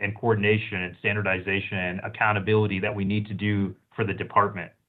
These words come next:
to be able to centralize our medical and public health and safety data. Uh, so all of these efforts are certainly in the mission of, of O H S.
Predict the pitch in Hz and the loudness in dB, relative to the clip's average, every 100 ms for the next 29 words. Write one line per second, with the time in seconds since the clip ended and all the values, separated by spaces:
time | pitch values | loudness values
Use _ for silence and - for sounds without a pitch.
0 | _ _ _ 117 113 110 107 - 120 113 | _ _ _ 4 6 6 2 0 0 0
1 | 120 104 98 98 95 104 107 107 104 98 | -2 2 4 2 0 4 4 2 -2 -2
2 | 92 90 - 95 101 107 98 98 90 - | -4 -6 -10 -6 -6 -2 -2 -2 -10 -6
3 | 98 98 92 101 98 95 92 - - - | -6 -4 -6 -2 0 0 -2 -8 -20 -20
4 | - - - 95 98 - 143 - 131 151 | -20 -8 0 4 4 4 2 6 8 8
5 | 147 110 117 113 123 - 104 95 - _ | 6 2 0 2 0 2 -2 -4 -10 _
6 | _ _ 107 98 98 156 139 131 117 110 | _ _ -4 -2 -2 -4 -2 0 0 0
7 | 101 113 - 113 101 104 107 98 92 - | 2 0 2 0 0 0 2 2 0 -4
8 | - 101 95 110 98 92 107 92 | 0 0 4 6 6 4 4 2